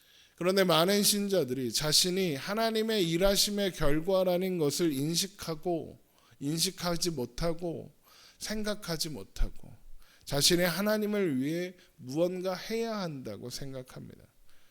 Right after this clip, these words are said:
그래서 하나님이 나를 위해 일하신다는 생각을 하는 대신에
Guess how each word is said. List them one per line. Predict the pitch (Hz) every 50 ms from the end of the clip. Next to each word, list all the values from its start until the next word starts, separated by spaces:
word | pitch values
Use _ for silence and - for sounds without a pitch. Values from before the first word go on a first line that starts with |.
| _ - - - - - -
그래서 | 190 196 196 196 208
하나님이 | 208 214 226 240 240 233 226 220 220 208
나를 | 175 147 135 143 160 196 214 214 208 208
위해 | 214 214 208 214 208
일하신다는 | 185 147 156 160 165 208 220 208 - 226 220 208 220 214 208 208
생각을 | 196 202 214 208 202 196 202 190 185 190 190 190 185 180
하는 | 170 175 190 196 196 190 175
대신에 | 143 120 120 - - 139 143 170 175 - - 113